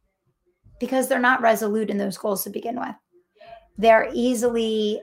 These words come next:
swayed from those goals as obstacles arise. And the first big thing with mental toughness that's gonna impact your ability to just grow and grow and grow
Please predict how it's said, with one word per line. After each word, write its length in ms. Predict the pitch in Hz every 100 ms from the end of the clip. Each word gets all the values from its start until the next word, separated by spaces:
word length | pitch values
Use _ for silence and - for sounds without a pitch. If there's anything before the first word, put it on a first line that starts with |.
| -
swayed 580 | - - 247 208 - - -
from 160 | - 208
those 240 | 196 202
goals 360 | - - - - _
as 220 | 226 202 208
obstacles 640 | 202 196 - 202 202 202
arise. 460 | - - - - - _ _ - - _ -
And 240 | 226 226
the 60 | 226
first 340 | 240 269 277
big 180 | 269 214
thing 160 | 233 220
with 200 | 214 214
mental 300 | 202 202 214
toughness 680 | - 208 - 202 196 202
that's 220 | - 202 -
gonna 180 | 208 208
impact 400 | 214 208 202 214
your 100 | 202
ability 440 | 202 202 196 196
to 140 | -
just 320 | 202 202 - _ _ _ _
grow 340 | - 220 233 226
and 140 | 220
grow 240 | 214 -
and 160 | 190 185
grow 520 | 190 196 196 226 277